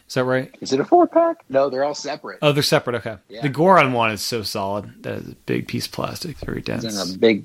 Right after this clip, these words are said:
Speaker 2: that's in a bigger box, I think, than the others, too.
Speaker 1: Yeah.
Speaker 2: The bigger packaging.
Speaker 1: Big. He's a big dude. So, you, John,
Speaker 2: Cool,
Speaker 1: are you
Speaker 2: that's
Speaker 1: excited
Speaker 2: good to
Speaker 1: by
Speaker 2: hear.
Speaker 1: this? Did you, you, you liked the original quite a bit, right?
Speaker 2: It's okay. It ran like garbage on the Wii U. Um, it runs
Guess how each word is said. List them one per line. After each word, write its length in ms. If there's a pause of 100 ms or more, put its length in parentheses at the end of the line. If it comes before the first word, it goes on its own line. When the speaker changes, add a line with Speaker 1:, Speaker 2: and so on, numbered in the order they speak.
(140)
Speaker 2:
that's 240
in 80
a 60
bigger 340
box, 400
I 120
think, 200
than 160
the 100
others, 240
too. 140
Speaker 1:
Yeah. 400
Speaker 2:
The 80
bigger 260
packaging. 520
Speaker 1:
Big. 360
He's 160
a 40
big 180
dude. 340 (920)
So, 120
you, 100
John, 220
Speaker 2:
Cool, 60
Speaker 1:
are 40
you 60
Speaker 2:
that's 120
Speaker 1:
excited 200
Speaker 2:
good 60
to 20
Speaker 1:
by 120
Speaker 2:
hear. 100
Speaker 1:
this? 140
Did 140
you, 220
you, 260
you 140
liked 200
the 80
original 520
quite 140
a 40
bit, 160
right? 320
Speaker 2:
It's 120
okay. 420
It 80
ran 240
like 220 (200)
garbage 460
on 180
the 80
Wii 180
U. 320
Um, 380
it 100
runs 300